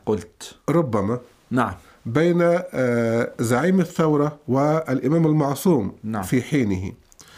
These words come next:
Speaker 2: هذا ربما يلقي بشبهة كبيرة هنا، وهو أنه لا فرق بين تنسيق سري وتنسيق علني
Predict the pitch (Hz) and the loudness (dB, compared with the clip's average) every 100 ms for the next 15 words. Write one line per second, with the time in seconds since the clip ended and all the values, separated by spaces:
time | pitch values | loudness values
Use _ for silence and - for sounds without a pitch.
0 | - - - 139 151 170 180 185 160 147 | -20 -20 -6 -2 0 2 4 2 0 -2
1 | 147 180 180 180 151 208 - 165 143 139 | 2 2 4 2 2 0 0 -2 0 0
2 | 214 208 202 175 160 175 214 214 123 107 | 2 2 0 -2 0 2 2 2 0 0
3 | 110 120 _ _ - - 127 143 156 180 | -2 -4 _ _ -14 -2 0 2 2 2
4 | 180 180 208 185 - 147 - - _ - | 2 2 0 -2 -4 -6 -8 -20 _ -8
5 | 120 151 190 165 151 135 123 185 208 190 | 0 2 4 2 0 -2 0 0 2 0
6 | 196 185 202 214 185 180 170 214 214 190 | 2 4 4 4 4 2 2 0 0 2
7 | 196 208 233 131 | 2 4 4 2